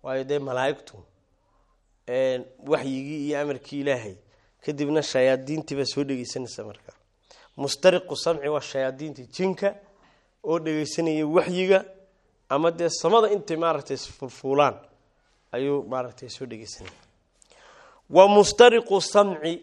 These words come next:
dadka samciga maqlaya ee xadaya, ee doonaya inay soo xadaan.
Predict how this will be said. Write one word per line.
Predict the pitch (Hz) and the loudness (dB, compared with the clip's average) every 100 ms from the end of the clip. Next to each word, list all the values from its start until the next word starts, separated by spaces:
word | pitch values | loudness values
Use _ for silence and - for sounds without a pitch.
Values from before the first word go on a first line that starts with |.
| - | -8
dadka | 180 185 190 | -4 -2 -2
samciga | - 214 185 175 | 2 4 4 2
maqlaya | 180 180 156 143 120 - | 4 6 6 6 4 -6
ee | - 143 | 0 0
xadaya, | - 185 170 147 120 - _ _ _ _ _ _ - | 4 6 6 4 0 -6 _ _ _ _ _ _ -6
ee | 139 | -6
doonaya | 139 180 185 180 | 0 2 2 0
inay | 165 | -2
soo | - 170 | 2 2
xadaan. | 156 143 156 175 | 2 4 6 4